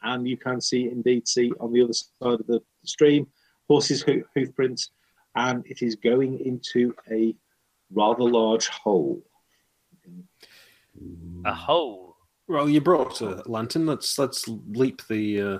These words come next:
Speaker 3: stream and go charging after them.
Speaker 1: Okay.
Speaker 2: I would
Speaker 1: So,
Speaker 2: leap the
Speaker 3: I'm,
Speaker 2: stream
Speaker 3: I'm
Speaker 2: and go
Speaker 3: sure
Speaker 2: charging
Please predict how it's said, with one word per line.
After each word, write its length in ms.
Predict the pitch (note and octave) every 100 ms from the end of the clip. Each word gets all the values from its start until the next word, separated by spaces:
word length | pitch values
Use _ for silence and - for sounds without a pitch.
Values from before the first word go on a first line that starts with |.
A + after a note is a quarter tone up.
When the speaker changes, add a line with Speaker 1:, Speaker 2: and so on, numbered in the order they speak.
| -
Speaker 3:
stream 560 | - - A#2+ C3 C#3+
and 260 | A#2 G#2+ G2+
go 140 | A2+ A2
charging 560 | - B2 A#2+ G#2+ A2+
after 280 | G#2 G2+ G2
them. 180 | E2+ - _ _ _ _ _ _ _ _ _ _ _ _ _ _ _ -
Speaker 1:
Okay. 320 | - - D4 - _ _ _ _ _ _ -
Speaker 2:
I 120 | B2+
would 100 | E3+
Speaker 1:
So, 140 | F3+ D3
Speaker 2:
leap 320 | D#3+ G3+ -
the 80 | D#3
Speaker 3:
I'm, 160 | F3 E3+
Speaker 2:
stream 280 | E3+ F3 C#3+ -
Speaker 3:
I'm 40 |
Speaker 2:
and 40 | - -
go 80 | D3
Speaker 3:
sure 180 | C#3+ A3
Speaker 2:
charging 220 | - E3+